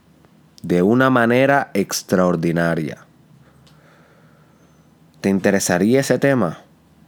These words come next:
¿Te cogería en serio este tema? Porque eso es lo que vamos a estar hablando hoy aquí en el Mastermind Podcast Challenge,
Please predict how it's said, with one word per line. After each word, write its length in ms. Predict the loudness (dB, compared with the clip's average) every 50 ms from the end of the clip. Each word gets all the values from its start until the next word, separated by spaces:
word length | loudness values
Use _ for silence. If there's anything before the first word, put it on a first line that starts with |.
| _ _ -20 _ _ _ _ -20 _ _ _ _ _ _ _ _ _ _ _ -4
¿Te 140 | -4 -2
cogería 520 | 0 0 0 0 0 0 2 2 0 0 0 0
en 220 | 0 -2 -2 -2
serio 420 | -2 0 0 2 2 2 2 0
este 240 | 0 0 -2 -2 0
tema? 360 | 2 2 2 2 0 -2 -4
Porque 640 | -4 -6 -6 -2 0 0 0 0 -2 -2 -2 -2 -2
eso 160 | -2 -2 -2
es 60 | -2
lo 80 | -2 0
que 60 | 0
vamos 200 | 0 0 0 -2
a 40 | -2
estar 200 | -2 0 0 0
hablando 420 | 0 0 -2 -2 -2 -4 -2 -2
hoy 200 | -2 -2 -2 -2
aquí 220 | -4 -6 -4 -4 -4
en 100 | -2 -2
el 100 | -4 -4
Mastermind 680 | -4 -4 -6 -6 -6 -4 -4 -2 -2 -2 -4 -4 -6 -6
Podcast 640 | -6 -6 -6 -6 -6 -6 -6 -6 -6 -6 -8 -8
Challenge, 800 | -4 -2 -2 -2 -2 -2 -4 -4 -6 -8 -8 -8 -8 -8 -10 -12